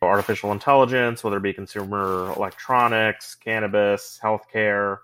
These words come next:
Who are the main thought leaders who really shape the conversation in that sector?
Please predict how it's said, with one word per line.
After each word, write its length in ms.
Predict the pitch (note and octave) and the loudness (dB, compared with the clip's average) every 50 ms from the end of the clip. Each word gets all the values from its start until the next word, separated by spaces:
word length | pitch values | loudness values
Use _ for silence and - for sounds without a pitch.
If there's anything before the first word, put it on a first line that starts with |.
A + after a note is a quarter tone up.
| _ _ - A#2 | _ _ -12 -6
Who 120 | - G3+ A#3 | -2 -2 0
are 60 | B3 | 2
the 120 | G#3 F#3+ | 2 0
main 800 | D3+ C3+ C3 C3 C3+ C#3 C#3 C#3 C#3 C#3 C#3 C3+ C3+ C3+ C3+ C#3+ - _ | 0 2 2 2 2 2 2 0 0 -2 -2 -4 -6 -8 -10 -12 -6 _
thought 260 | - D3+ D#3+ - - | 2 4 4 4 2
leaders 420 | A#2+ A#2 A2 G#2+ G#2 G2 G2 G2 - | 0 0 2 2 2 0 0 -2 -4
who 120 | A#2+ A#2 | -4 -4
really 400 | A2 A2+ A#2+ B2 B2+ B2 A#2+ A2+ | -2 0 0 0 2 0 -2 -4
shape 360 | A2 - - B2+ A#2 A#2 - | -4 -6 -2 0 0 0 -2
the 60 | - | -4
conversation 680 | G#2+ - - A2 G#2+ G#2 G#2+ - A2 G#2 G#2 - A2 G#2 | -8 -4 -2 -2 -2 -2 -4 -4 -4 -4 -4 -4 -6 -8
in 80 | G2+ G2+ | -6 -4
that 180 | F#2+ F#2 - - | -6 -6 -6 -4
sector? 540 | - G#2+ G#2+ - - C#3 D3+ E3 F3 - | -4 -4 -2 -2 -4 -4 -4 -4 -8 -12